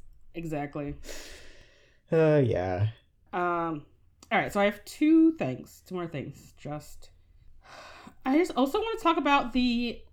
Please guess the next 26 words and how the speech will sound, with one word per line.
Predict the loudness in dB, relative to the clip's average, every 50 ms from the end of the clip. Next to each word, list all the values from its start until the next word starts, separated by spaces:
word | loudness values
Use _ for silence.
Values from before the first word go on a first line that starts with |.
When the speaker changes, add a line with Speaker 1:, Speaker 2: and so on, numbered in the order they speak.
| _ _
Speaker 1:
just | -4 -2 -2 -2 -2 -4
sheer | -6 -6 0 2 4 4 4 4 2 2 0 0 0 -2 -6 -8 -8 -10 -12 -10
comedy | -10 -6 -4 0 2 2 2 2 2 2 2 2 2 0 -2 -4 -10 -16 -20 -20 -20 -16 -14 -14 0 4
of | 6 6 8 6
McGonagall, | 6 4 4 4 6 6 6 6 6 4 4 6 6 6 6 6
like, | 4 2 0 0
walking | -2 4 6 6 6 6 6 4
down | 4 4
the | 2
stairs | 0 -2 0 2 4 4 6 4 4 2
and | 2 2
being | 2 2 4
like, | 2 2 0
"What | 0 0 2 2
is | 2 0 -2
going | 0 0 2 4 4 4 6
on?" | 6 6 6 4 4
And | 4 4
Moody | 4 4 4
being | 4 4 4 4
like, | 2 0 -2 -4
"Teaching," | -2 0 2 2 2 0 0 0 0 0 -2
and | -2
her | -2 -2
being | 0 0 2 2 2
like, | 4 2 2 0 -2 -4 -8 _